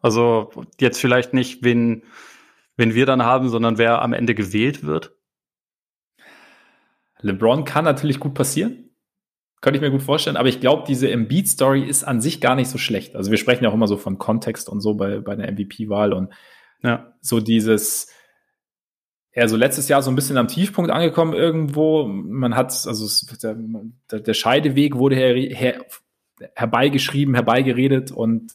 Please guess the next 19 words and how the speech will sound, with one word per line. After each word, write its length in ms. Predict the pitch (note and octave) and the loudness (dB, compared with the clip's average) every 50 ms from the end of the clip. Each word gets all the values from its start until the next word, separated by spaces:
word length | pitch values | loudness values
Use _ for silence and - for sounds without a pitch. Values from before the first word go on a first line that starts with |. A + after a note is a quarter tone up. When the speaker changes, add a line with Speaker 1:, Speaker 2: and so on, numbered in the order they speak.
| _ _ - | _ _ -4
Speaker 2:
dann 340 | A2+ A#2 C3+ C3+ C3 C3+ | -2 0 0 0 0 0
jetzt 220 | A#2 B2 C3+ - - | 2 0 2 2 2
halt 140 | B2+ A#2 - | 0 0 0
so 60 | A#2 | -4
die 100 | A2+ G#2+ | -6 -4
Kurve 300 | - - C#3 C3 A#2+ A2 | 0 2 2 2 2 2
wirklich 300 | C3 C3+ C3 - - - | 0 0 0 -4 -4 0
so 160 | A2 B2+ D3 | 2 2 2
gekriegt. 380 | D#3 D3 D#3 - E3 - - - | 2 0 -2 -4 -6 -6 -6 -8
Also 240 | G2 F#2+ F2+ - | -8 -8 -10 -10
wie 40 | - | -12
gesagt, 280 | G2 G2 A2 G2 - - | -8 -6 -6 -8 -8 -10
wenn's 120 | F#2+ - | -16 -16
jetzt 140 | G2+ - - | -16 -16 -16
halt 120 | G2 - _ _ _ _ | -16 -16 _ _ _ _
an-, 240 | - - A2+ A2 - | -16 -14 -14 -14 -10
ansatzweise 460 | - A2+ A2 G#2+ G2+ - G#2+ G2+ G2+ | -6 -2 0 0 -2 -2 -4 -8 -8
so 160 | G2 G2 F#2+ G2+ | -8 -8 -6 -4
weitergeht, 440 | G#2 G#2+ - A#2+ A2+ B2 B2 - | -4 -2 -2 0 2 0 0 0